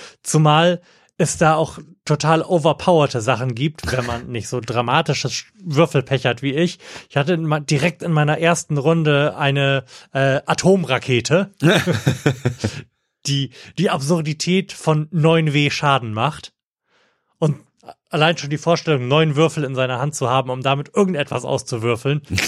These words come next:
Speaker 2: <laughs>
Speaker 1: klingt nach einem gewissen Overkill, hat bei mir natürlich nicht gereicht. <laughs> Meine Gegnerin hat den Atomraketenangriff überlebt.
Speaker 2: Wahnsinn. Hast
Speaker 1: Mhm.
Speaker 2: du eine neun gewürfelt?
Speaker 1: So ungefähr. Ja, so in etwa hat man sich das vorzustellen.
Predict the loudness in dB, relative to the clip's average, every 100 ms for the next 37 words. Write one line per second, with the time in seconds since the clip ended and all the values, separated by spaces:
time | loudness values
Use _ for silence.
0 | -6 -10 -12 -2 -2 2 2 4 2 2
1 | 0 0 0 -2 0 2 2 0 0 0
2 | 0 0 0 -2 -2 -4 -6 -8 -8 -10
3 | -10 -12 -20 _ -18 -12 -8 -6 -4 -6
4 | -4 -6 -6 _ _ _ -8 -8 -10 -14
5 | -14 -16 _ _ -20 -20 _ 0 2 2
6 | 0 0 2 0 2 0 -2 -6 -8 _
7 | 0 0 0 -4 -4 -6 -4 -6 -6 -6
8 | -6 -6 -4 -4 -4 -6 -12 -20 _ _
9 | _ _ _ -4 -2 -2 -4 -10 -14 -8
10 | -6 -4 -2 -4 -6 -4 2 4 4 4
11 | 2 2 0 -2 -2 -4 -2 -2 0 0
12 | 2 2 0 -2 -2 0 2 2 2 2
13 | 2 2 2 2 0 0 0 0 -2 -4
14 | -2 -2 -2 -8